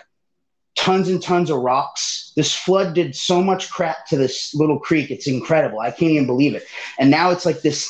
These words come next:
thin thing in between these, this giant pile of rocks. It's incredible that, I, I guess it would have been erosion. I don't know how it did it because it's mind-boggling 'cause I can't figure out how it did it, but it somehow moved, like,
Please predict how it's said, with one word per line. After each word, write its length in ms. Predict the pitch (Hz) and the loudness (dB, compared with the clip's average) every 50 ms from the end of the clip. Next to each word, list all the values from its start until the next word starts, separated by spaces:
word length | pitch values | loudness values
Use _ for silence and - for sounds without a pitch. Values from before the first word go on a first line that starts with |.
| - - | -4 -2
thin 300 | 185 185 180 180 170 - | 0 2 4 4 2 0
thing 380 | - - 190 185 165 147 143 | 0 0 0 2 2 2 2
in 100 | 135 135 | 2 2
between 600 | 131 131 - - - 156 143 139 135 131 120 - _ _ _ _ _ _ _ _ _ _ _ _ _ | 0 0 -4 -4 -2 2 4 4 4 2 2 -2 _ _ _ _ _ _ _ _ _ _ _ _ _
these, 360 | - 156 147 139 - - - _ | 4 4 4 4 0 -6 -4 _
this 220 | - 151 - - - | 0 0 0 -2 -4
giant 480 | 117 135 156 151 170 170 175 175 - | -2 0 2 2 2 0 -2 -4 -4
pile 340 | - 175 170 165 160 156 143 | -2 0 2 2 2 2 0
of 60 | 123 | -2
rocks. 580 | 120 135 151 160 147 - - - - - - - | -2 -2 0 0 0 -2 -4 -6 -6 -6 -2 -2
It's 140 | 180 - 185 | -2 0 0
incredible 840 | 175 143 143 - - 196 208 220 208 175 139 123 120 117 117 117 - _ 135 | 0 0 -2 -4 0 2 2 4 4 2 0 -2 -4 -4 -4 -6 -10 _ -6
that, 280 | 143 139 127 117 - - - | -4 -2 -2 -2 -4 -4 -2
I, 120 | - 156 - 143 | -2 0 2 2
I 60 | 131 | 2
guess 240 | 135 165 165 165 - | 2 2 0 2 2
it 80 | 190 175 | 2 4
would 80 | 170 | 4
have 160 | 156 131 117 | 2 2 2
been 100 | 139 143 | 0 0
erosion. 480 | 139 123 104 101 123 156 214 254 247 - | 0 -2 -4 -2 0 2 2 2 0 -4
I 60 | - 170 | -4 -2
don't 140 | 202 226 | 0 2
know 80 | 226 214 | 0 0
how 300 | - - 202 196 202 208 | -2 -4 -6 -6 -6 -8
it 120 | - 143 | -8 -2
did 160 | - 208 247 254 | 2 2 2 2
it 100 | 226 - | 0 -4
because 360 | - - 160 127 - - - _ _ _ _ _ _ - - - - - _ | -4 -4 -4 -4 -4 -12 -20 _ _ _ _ _ _ -20 -20 -20 -20 -8 _
it's 220 | - 254 240 - 208 | -2 0 0 2 2
mind-boggling 800 | 247 262 262 262 254 208 208 185 170 151 139 147 147 143 139 | 2 2 2 0 -2 -2 0 0 0 0 -2 -6 -10 -10 -10
'cause 200 | - - 190 185 | -2 0 0 0
I 40 | - | 0
can't 200 | - 233 190 - | -2 -2 -4 0
figure 260 | - 196 185 190 190 | 0 0 2 2 2
out 100 | 180 - | 2 2
how 120 | 185 175 160 | 2 2 0
it 140 | 143 123 | 0 2
did 120 | 151 143 120 | 0 0 0
it, 120 | 113 - - | 0 -2 0
but 80 | 147 | 2
it 180 | 151 143 147 - | 2 2 0 0
somehow 460 | - 214 208 214 202 202 196 185 151 | -2 0 0 0 0 0 0 -2 -4
moved, 400 | 156 165 175 175 170 160 143 123 | 0 4 4 6 6 4 4 2
like, 280 | 131 131 127 120 - - | 2 2 2 2 0 -2